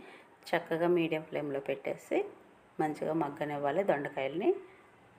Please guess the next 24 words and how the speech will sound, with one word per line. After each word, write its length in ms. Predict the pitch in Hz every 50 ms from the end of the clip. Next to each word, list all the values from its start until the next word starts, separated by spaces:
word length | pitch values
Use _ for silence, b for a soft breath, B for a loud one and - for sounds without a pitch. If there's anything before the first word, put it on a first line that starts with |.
| - - - - - - - - - - - - - - - - - - - - - - 202 185
దొండకాయలు 420 | 190 185 185 180 - 190 185 170 160 160
మగ్గే 220 | 156 156 - 151 151
లోపలైతే 420 | 143 135 135 - 143 143 - - 208 202 190
రెండు 160 | 165 151 143 143 147
ఆనియన్స్, 440 | 156 147 151 151 151 147 - - - - - 233 165
వెల్లుల్లిపాయ 440 | 156 147 151 151 156 - - 151 151 156
రెబ్బ, 220 | 151 156 156 - - 113 - - -
కరివేపాకు, 680 | 151 143 151 156 156 156 - 151 151 151 151 - - 277 349 370 - - - - - - - - - - - - - - - - - - - - - - - - - - - - - - - - 156
అలాగే 300 | 151 151 151 151 151 175 180 - - - - - - - - - - - -
కొద్దిగా 280 | - 160 151 160 160 165 160
ఎండు 160 | 151 151 151 - -
కొబ్బరి, 360 | 151 151 156 165 156 165 202 233 240 - - - - -
ఒక 120 | - - 185 156
దాల్చిన 400 | 156 151 156 151 - - 147 147 143 -
చెక్క, 240 | 156 151 - - 180 180
రెండు 180 | 180 160 151 156
లవంగాలు, 540 | 160 156 156 160 160 160 160 160 165 175 202 214 202
రెండు 200 | 180 156 151 147 151
ఇలాచి, 400 | 151 147 156 160 151 - - 262 320 - B B B B B B B B - -
అలాగే 240 | - - - 202 247 269
ఒక 180 | - - - -
టీ 80 | 151 151 165 -
స్పూన్ 220 | - - 165 170 165
జీలకర్ర, 460 | 156 156 151 147 - 151 151 147 -